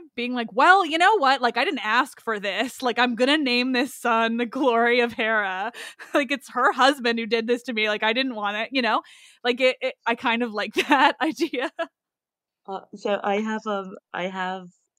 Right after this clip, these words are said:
Speaker 2: him starting with the original name Alcaeus.
Speaker 1: Mm.
Speaker 2: And then Hera tries to kill him with the snakes at,
Speaker 1: Yeah.
Speaker 2: like, three days old. And Alcmene and Amphitryon are like, "Maybe we should try and stem the flow of murder."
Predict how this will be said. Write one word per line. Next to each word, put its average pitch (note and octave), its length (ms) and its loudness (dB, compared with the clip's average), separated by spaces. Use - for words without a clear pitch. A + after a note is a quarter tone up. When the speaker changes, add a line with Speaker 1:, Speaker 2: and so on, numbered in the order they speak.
Speaker 2:
him E3 460 0
starting D#3+ 500 -4
with D3 140 -12
the D3 120 -8
original D3 380 -6
name C#3 360 -6
Alcaeus. D#3 520 -6
Speaker 1:
Mm. G#3+ 240 -8
Speaker 2:
And E3+ 200 4
then E3 380 0
Hera F3+ 300 2
tries E3 260 -2
to - 80 -18
kill D#3+ 240 -4
him D#3+ 160 -6
with C#3 160 -6
the D3 80 -10
snakes C#3 560 -8
at, - 80 -8
Speaker 1:
Yeah. G2+ 60 -6
Speaker 2:
like, - 240 -10
three - 180 -4
days G#2+ 260 -4
old. - 420 -4
And D#3+ 180 6
Alcmene D3 520 0
and D3 80 -2
Amphitryon C#3+ 720 0
are B2+ 100 -2
like, - 160 -8
"Maybe G#3 640 4
we F3 160 -2
should G3 180 0
try F3 220 4
and D3 200 -2
stem F#3+ 520 0
the A3 80 2
flow A3 340 2
of A3+ 140 -2
murder." B3 500 6